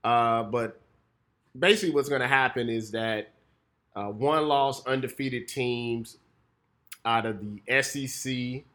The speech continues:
uh, the Big Ten, likely the Big Twelve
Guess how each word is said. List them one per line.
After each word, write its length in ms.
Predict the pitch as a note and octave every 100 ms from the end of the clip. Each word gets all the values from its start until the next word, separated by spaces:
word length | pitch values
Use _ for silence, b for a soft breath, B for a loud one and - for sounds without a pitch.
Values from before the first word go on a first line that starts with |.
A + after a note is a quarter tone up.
| _ _ _ _ _ _ _ _ E2+
uh, 220 | G2 G2
the 80 | G2
Big 340 | F#2 C3+ C3+
Ten, 640 | - C#3+ B2+ A#2+ A#2 A#2+ C3 _ _ _ _ _ _ _ _ _ _
likely 580 | F#2+ A2 C3+ C3+ C3 B2
the 240 | A#2 A2 G#2+
Big 380 | F#2+ B2+ B2+
Twelve 640 | - C3 B2 A#2 A2+ A2